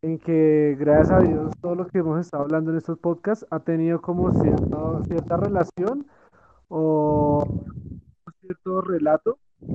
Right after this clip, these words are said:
porque, porque en el podcast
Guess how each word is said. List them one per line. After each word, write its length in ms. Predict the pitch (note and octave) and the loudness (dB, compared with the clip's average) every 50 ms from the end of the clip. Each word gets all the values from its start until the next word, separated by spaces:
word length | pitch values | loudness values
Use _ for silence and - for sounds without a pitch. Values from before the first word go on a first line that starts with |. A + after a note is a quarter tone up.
| - - - - - - - - - - - - - | -4 -2 -4 -4 -6 -8 -12 -14 -16 -14 -12 -12 -14
porque, 500 | - - - _ _ _ _ D3+ D3 C#3+ _ _ | -14 -16 -20 _ _ _ _ -20 -20 -20 _ _
porque 880 | C3+ B2+ _ _ - C#3 C3+ C3 C3 C3 B2+ B2+ B2+ B2 B2 A#2 - _ _ _ _ _ _ _ _ _ _ _ _ - | -20 -20 _ _ -6 -4 -4 -2 -2 -2 -2 -2 -2 -2 -4 -6 -8 _ _ _ _ _ _ _ _ _ _ _ _ -4
en 220 | D3+ D3+ D3 D3+ | -2 0 2 2
el 100 | D3+ C#3+ | 2 2
podcast 320 | - D#3 - - D3+ D#3+ | 2 0 0 0 0 0